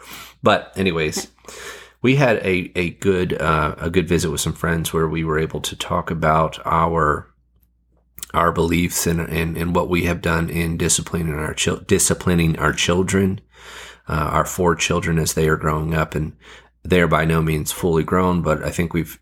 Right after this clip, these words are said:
had quite a bit of an, of experience in seeing the outcomes of, of our,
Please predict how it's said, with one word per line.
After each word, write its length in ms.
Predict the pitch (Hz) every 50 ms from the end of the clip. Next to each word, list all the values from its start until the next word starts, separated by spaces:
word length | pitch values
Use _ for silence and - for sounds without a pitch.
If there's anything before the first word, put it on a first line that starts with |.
| _ -
had 240 | - 80 80 78
quite 220 | - - 87 87 80
a 40 | 80
bit 140 | 85 80
of 100 | 80 78
an, 200 | 80 76 - - - _ _ _ _ -
of 160 | 85 80 85
experience 840 | 80 - - - - - 98 90 92 92 90 87 82 - - -
in 120 | 82 80 78
seeing 440 | - - - 82 82 82 80 80 78
the 260 | 82 80 78 71 -
outcomes 800 | 80 82 80 78 - - - 90 87 87 87 87 87 - - - - _ _ - - - - - - -
of, 520 | - 82 80 80 80 80 - - - - _ -
of 320 | - 82 80 80 78 - - _ - - _ _ _ _ -
our, 340 | 82 82 80 76 80 -